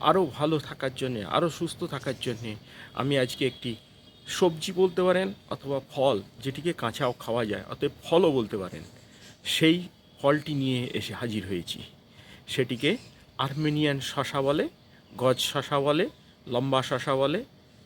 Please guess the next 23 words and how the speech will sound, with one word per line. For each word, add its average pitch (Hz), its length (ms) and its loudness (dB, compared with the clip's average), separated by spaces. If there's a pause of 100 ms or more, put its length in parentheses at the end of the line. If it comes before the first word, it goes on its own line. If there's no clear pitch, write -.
(140)
হিন্দিতে 135 380 -2 (160)
কাকটি 117 440 -2 (120)
বলে। 95 200 -4 (1400)
সেই 175 220 6
শসাটিকে 151 480 0 (100)
আজকে 123 200 -4 (100)
দেখাবো। 98 320 -6 (720)
এই 117 100 -6 (120)
গরমের 180 360 4 (760)
যখন 151 220 0 (100)
আমাদের 156 320 0
প্রচুর 185 280 0 (140)
জলের 151 340 2
প্রয়োজন 135 440 0
হয়, 101 180 -6 (680)
সেই 131 200 0 (140)
জলের 131 380 4 (2000)
ফ্যাক্টরি - 360 -2 (100)
বলা 135 220 4
যেতে 117 180 -4
পারে 92 220 -4
সেই 127 200 -4
শসাটিকে। 95 560 -8